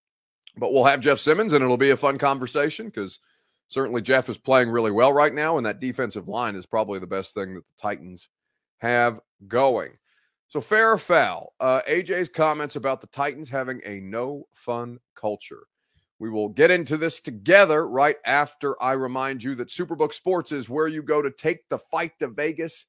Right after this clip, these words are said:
this football season. Superbook allows you the opportunity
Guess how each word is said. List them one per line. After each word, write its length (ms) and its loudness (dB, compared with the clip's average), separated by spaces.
this 340 -4
football 680 -2
season. 500 -8
Superbook 560 2
allows 500 4
you 140 -8
the 140 0
opportunity 840 -2